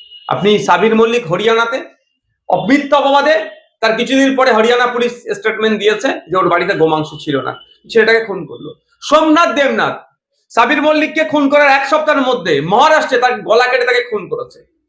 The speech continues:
আমরা আফরোজুলের কথা ভুলে যাচ্ছি না, রাজস্থানে কিভাবে তাকে খুন করলো, রাজ্য সরকার তার পাশে দাঁড়িয়েছে। একটা ছ হাজার টাকার মাইনে মা-, মাত্র সরকারি নাকি চাকরি দিয়েছে। মামলা কে লড়ছে? আফরোজুলের পরিবার। ওই সময় কেরালাতে গিয়ে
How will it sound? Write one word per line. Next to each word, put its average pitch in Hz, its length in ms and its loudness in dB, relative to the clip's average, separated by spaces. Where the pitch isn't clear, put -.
আমরা 254 180 2
আফরোজুলের 277 640 2
কথা 302 200 0
ভুলে 285 200 2
যাচ্ছি 294 300 -2
না, 226 160 -8
রাজস্থানে 247 920 0
কিভাবে 330 320 4
তাকে 302 180 2
খুন 262 180 -8
করলো, 208 440 -2
রাজ্য 165 220 0
সরকার 220 260 -4
তার 220 180 -2
পাশে 208 220 -2
দাঁড়িয়েছে। 285 420 2
একটা 240 260 -2
ছ - 100 -10
হাজার 247 320 2
টাকার 262 220 -2
মাইনে 233 260 0
মা-, 220 320 -2
মাত্র 202 300 -4
সরকারি 180 480 -4
নাকি 180 220 -6
চাকরি 151 380 -4
দিয়েছে। 131 380 -8
মামলা 262 360 2
কে 302 140 2
লড়ছে? 311 420 0
আফরোজুলের 156 600 -2
পরিবার। - 260 -8
ওই 311 260 4
সময় 311 400 0
কেরালাতে 339 460 4
গিয়ে 214 380 -2